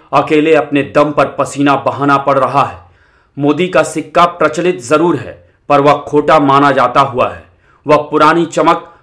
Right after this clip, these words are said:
पुराना वजन गंवाते हुए है। न नाम चल रहा है और न उससे जुड़े विकसित भारत, राम मंदिर,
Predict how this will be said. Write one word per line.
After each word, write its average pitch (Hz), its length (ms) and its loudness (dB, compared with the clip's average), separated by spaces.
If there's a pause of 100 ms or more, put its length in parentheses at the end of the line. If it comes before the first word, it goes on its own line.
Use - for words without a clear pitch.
(120)
पुराना 147 360 4
वजन 143 320 2
गंवाते 139 520 0
हुए 123 220 -2
है। 92 260 -12 (320)
न 139 160 0
नाम 165 280 4
चल 170 180 2
रहा 147 240 2
है 104 260 -8 (200)
और 127 180 0
न 143 80 2
उससे 139 340 0
जुड़े 139 280 -2
विकसित 131 460 -8
भारत, 139 420 0 (200)
राम 143 320 2
मंदिर, 147 480 -2